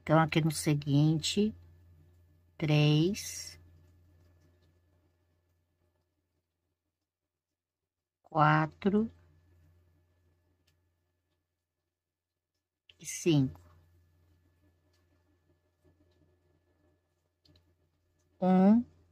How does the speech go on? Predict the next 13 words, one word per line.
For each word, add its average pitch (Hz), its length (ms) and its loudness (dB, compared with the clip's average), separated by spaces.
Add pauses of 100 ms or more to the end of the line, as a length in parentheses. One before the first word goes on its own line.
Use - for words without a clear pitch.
dois, 170 720 2 (140)
três, 160 760 0 (800)
quatro, 156 800 2 (680)
cinco, 180 880 0 (220)
seis. - 1000 -6 (260)
Seis 165 460 -4
correntinhas. 165 1080 -4 (2500)
Então, 180 180 4
aqui 165 240 4
eu 170 60 6
vou 180 100 6
pular 151 580 2 (880)
um 180 520 2